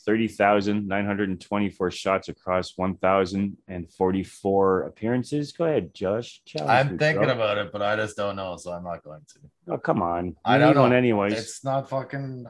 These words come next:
Speaker 2: it's, it's any, it's any other sport but hockey, man. <laughs>
Speaker 1: Luongo, like I said, faced, um, thirty thousand nine hundred twenty-four shots across one thousand and forty-four appearances.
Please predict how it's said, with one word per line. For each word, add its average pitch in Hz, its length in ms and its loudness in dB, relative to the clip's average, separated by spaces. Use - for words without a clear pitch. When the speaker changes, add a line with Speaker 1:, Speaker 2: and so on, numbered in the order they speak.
Speaker 2:
it's, 110 400 -14
it's - 200 -16
any, 135 200 -4
it's 123 320 -6
any 165 120 4
other 170 120 2
sport 147 260 -2
but 127 100 -4
hockey, 98 400 -4
man. 85 160 -18
<laughs> 143 80 -4
Speaker 1:
Luongo, 127 440 6
like 110 180 4
I 107 40 2
said, 101 280 -2
faced, 104 360 -2
um, 92 520 -2
thirty 131 220 2
thousand 113 420 4
nine 107 160 2
hundred 104 240 -2
twenty-four 101 360 -2
shots 101 360 0
across 98 360 -2
one 95 160 -4
thousand 95 400 0
and 90 100 -8
forty-four 92 440 -2
appearances. 92 720 -6